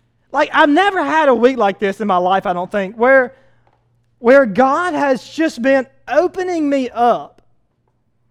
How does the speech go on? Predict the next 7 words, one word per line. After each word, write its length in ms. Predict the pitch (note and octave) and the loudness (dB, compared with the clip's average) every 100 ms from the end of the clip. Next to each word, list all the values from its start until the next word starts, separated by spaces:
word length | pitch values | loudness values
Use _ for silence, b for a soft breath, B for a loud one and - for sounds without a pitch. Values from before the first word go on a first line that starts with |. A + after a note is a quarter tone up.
| _ _ _ _ _ _ _ _ | _ _ _ _ _ _ _ _
where 200 | B3 C#4+ | 4 4
God 320 | A3 D4+ E4+ | 6 4 4
has 220 | E4+ E4+ A#3 | 4 2 0
been 480 | D4 C#4+ C4+ A3+ b b - | -4 -2 -2 -4 b b -8
pouring 500 | - E4 F#4 F#4+ C#4+ | 2 2 2 -2 -4
into 280 | D#4+ C#4+ C#4+ | -4 -2 -2
me. 320 | B3 C#4 A#3+ | 2 0 -2